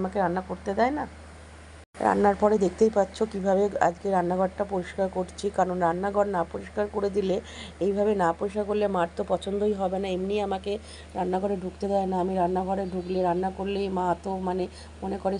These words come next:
সুইপারে রান্না করে গেছে, এরকম অবস্থা করে। তা সেই ভয়ে ভয়ে আমি কিন্তু আজকে রান্না করেছি, যেমন রান্নাঘরটা পরিষ্কারও করেছি মনের মতন করে, যাতে মার খুব ভালো লাগে। তো সেই জন্য আমি সুন্দর করে রান্নাঘরটা পরিষ্কার করেছি। তোমাদের, মানে, ফিনিশিংটা দেখাতে ভুলে গেছি।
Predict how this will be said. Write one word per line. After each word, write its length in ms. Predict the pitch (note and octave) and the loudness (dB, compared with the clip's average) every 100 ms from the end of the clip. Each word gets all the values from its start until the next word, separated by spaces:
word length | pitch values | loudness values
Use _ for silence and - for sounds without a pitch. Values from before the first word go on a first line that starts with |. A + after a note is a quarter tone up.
| - | -4
সুইপারে 400 | G3 F#3 F#3 F#3+ F#3 | -6 0 0 2 2
রান্না 220 | F3+ F#3 F#3 | 2 0 0
করে 140 | F#3 F#3 | 2 2
গেছে, 200 | F3+ - | 0 -2
এরকম 300 | G3 E3+ F3 F#3 | -2 -2 -2 -2
অবস্থা 280 | F3 E3+ - F#3 | -2 -2 -6 -4
করে। 160 | F3 G3 - - - - | -4 -4 -10 -18 -16 -6
তা 60 | G3 | -4
সেই 140 | - G#3 F3 | -2 -2 2
ভয়ে 220 | F#3+ F#3 | 4 4
ভয়ে 160 | G3 G#3 G3+ | 4 4 2
আমি 120 | F#3 F#3 | 0 -2
কিন্তু 180 | G3 F#3+ | -2 0
আজকে 200 | F3 F#3 G3 | 0 0 0
রান্না 220 | E3+ F3 F#3 | 0 0 -4
করেছি, 260 | F#3+ G3 G#3 G#3+ | -4 -4 -4 -2
যেমন 200 | G3 F#3 A3 - - - | 0 0 -6 -12 -16 -2
রান্নাঘরটা 440 | E3+ F3+ F#3 F#3+ G#3+ | 0 2 0 -2 -4
পরিষ্কারও 440 | F3+ F3 - G#3+ G#3+ G#3+ | -4 -6 -2 -2 -2 -2
করেছি 260 | F#3+ F#3 F#3+ | -4 -2 -2
মনের 240 | F3 E3+ E3+ | 0 0 0
মতন 180 | D#3+ F3 F3 | -2 -2 0
করে, 100 | E3+ | 0
যাতে 140 | F#3 G3 G3 | 0 -2 -4
মার 160 | F3+ F3+ - | -2 -2 -4
খুব 100 | A3 F#3 | -4 0
ভালো 160 | E3 E3+ | 0 0
লাগে। 200 | E3 E3+ E3+ - - - - | -2 -4 -8 -12 -16 -16 -14
তো 60 | G3 G3 | -10 -4
সেই 160 | A3 G#3+ | 0 0
জন্য 180 | G#3 G3 A3+ A#3 | 0 -2 -4 -2
আমি 120 | F3+ F#3 F#3 | -2 -2 -2
সুন্দর 360 | G3+ G#3+ A#3 A#3+ A3+ | -2 2 4 4 4
করে 120 | A3 G3 | 4 4
রান্নাঘরটা 420 | E3+ F#3 F#3+ G#3 F#3 | 4 0 -2 -4 -2
পরিষ্কার 260 | F#3 G3 F#3 | -4 -2 -4
করেছি। 200 | F#3 G#3+ G#3 | -2 0 0
তোমাদের, 280 | F#3 F3+ G3 F#3+ - - | -2 0 -4 -6 -16 -10
মানে, 140 | F#3 F#3 F3+ | -6 -4 -2
ফিনিশিংটা 480 | G3+ G3 G#3+ G#3 G#3 F#3 | -2 -2 0 0 0 0
দেখাতে 280 | E3+ F#3+ G3 E3+ | 0 -2 -4 -4
ভুলে 180 | F#3+ G3+ | -2 0
গেছি। 240 | G3+ - | -2 -4